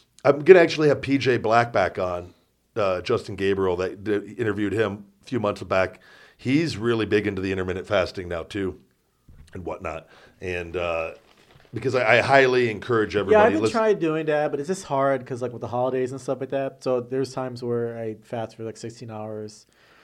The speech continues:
Speaker 1: Well, you're also trying to do it during a really difficult part of the year.
Speaker 2: Yeah.
Speaker 1: Um, you could still do it. You
Speaker 2: Yeah.
Speaker 1: would have to al-, be really on point with it, though, and do your hours around when you're hanging out with people,
Speaker 2: Yeah.
Speaker 1: which that can all change with the holidays.
Speaker 2: Yeah.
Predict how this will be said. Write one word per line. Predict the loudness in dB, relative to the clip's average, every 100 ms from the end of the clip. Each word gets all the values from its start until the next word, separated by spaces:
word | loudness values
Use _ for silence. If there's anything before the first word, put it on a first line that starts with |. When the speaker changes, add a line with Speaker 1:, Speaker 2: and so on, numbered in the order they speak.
| _
Speaker 1:
Well, | 2 4 4
you're | 4 10
also | 10 10 4
trying | 2 2
to | 2
do | 4
it | 4
during | 4 0
a |
really | 2 2 2
difficult | -2 -6 -6 -8
part | -4 -2
of | -4
the |
year. | -8 -4 -2 -2
Speaker 2:
Yeah. | 0 0 -2 -10 _ 0
Speaker 1:
Um, | 4 4 0 -6 -20 _ _ -10
you | -8
could | -8
still | 6 8 8
do | 8 10
it. | 8 6
You |
Speaker 2:
Yeah. | 2
Speaker 1:
would | 6
have | 4
to | 4 -6
al-, | -8 -12 -20 -16
be | -4 -2
really | 0 4 6 6
on | 4 0
point | -6 -6 -2
with | -2
it, | 2
though, | 4 4
and | 2 -8 -8
do | -4
your | -2 0
hours | 4 4 6 4 2 0 -14 -6
around | -2 0 0 -2 -2
when | -6
you're | -2 -2
hanging | -4 -8 -8 -4
out | -4
with | -4
people, | -6 -6 -4 -4
Speaker 2:
Yeah. | -4 -4 -4
Speaker 1:
which | 0
that | 0 0
can | 0
all | 2 2
change | 2 -2 -2 -4
with | -4
the | 2
holidays. | 2 2 2 2 0 -2
Speaker 2:
Yeah. | -8 -8